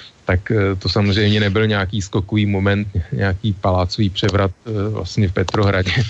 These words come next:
<laughs> něco podobného, ale samozřejmě, eh, jako vývoj, který trval desítky let, takže to samozřejmě je i v tomto případě a myslím si, že prostě ty první známky toho už vlastně vidíme. To je, říkám, to je kontinuální proces, kdy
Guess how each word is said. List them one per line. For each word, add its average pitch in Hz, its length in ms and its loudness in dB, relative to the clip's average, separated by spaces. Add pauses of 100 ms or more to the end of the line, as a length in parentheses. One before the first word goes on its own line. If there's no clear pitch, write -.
(120)
<laughs> - 220 -4
něco 104 320 0
podobného, 98 560 2
ale 95 80 2
samozřejmě, 98 580 2 (140)
eh, - 640 -6
jako - 100 -4
vývoj, 95 360 4 (340)
který 92 240 0
trval 92 320 0
desítky 95 480 -2
let, 95 240 2
takže 98 260 0 (540)
to 107 80 -2
samozřejmě 101 920 2 (300)
je 98 80 0
i 101 80 0
v - 80 -12
tomto 101 240 2
případě 101 640 2
a 98 80 2 (480)
myslím 107 240 2
si, 101 200 0
že 107 280 2 (240)
prostě - 320 -6
ty 110 120 0
první 104 380 2
známky 95 460 0
toho 107 400 0
už - 320 -12 (320)
vlastně - 320 0
vidíme. 98 420 2
To 95 220 0
je, 104 160 -2
říkám, 104 360 -4
to 95 120 -8 (160)
je 92 80 2
kontinuální 98 600 2
proces, 95 360 -2
kdy 98 160 2